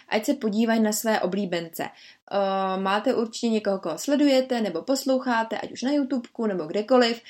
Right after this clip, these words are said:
A ať už je to influencer, nebo není, je to jedno, ať je to značka, eh, tak se podívejte, jakým způsobem ona sdílí tu svoji zprávu, jak ona sdílí to, co chce předávat světu. A,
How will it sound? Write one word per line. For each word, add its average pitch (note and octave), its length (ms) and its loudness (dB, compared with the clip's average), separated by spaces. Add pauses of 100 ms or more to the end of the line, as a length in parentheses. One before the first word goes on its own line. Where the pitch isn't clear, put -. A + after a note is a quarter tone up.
(500)
A F#3+ 460 -2
ať - 240 -6
už G#3+ 80 -4
je G#3 80 -2
to F#3+ 60 -2
influencer, A#3 600 2
nebo G3+ 260 2
není, G3+ 400 2
je F#3+ 60 -2
to G3+ 100 -6
jedno, F#3+ 340 0
ať G3+ 200 0
je G3 60 -8
to F#3+ 120 -4
značka, G#3+ 540 -2
eh, - 720 -8
tak A3 160 -4
se E4 100 0
podívejte, B3 480 4
jakým B3 360 2
způsobem A#3 920 0 (180)
ona A3 300 2
sdílí A3 440 0
tu A#3 100 -6
svoji A#3+ 300 0
zprávu, F#3+ 540 0
jak F3 140 0
ona G#3+ 240 -2
sdílí A3+ 560 0 (280)
to, A3 120 0
co A#3 120 -2
chce A#3+ 160 -2
předávat G#3 540 0
světu. F3+ 480 0 (520)
A, F3+ 360 -6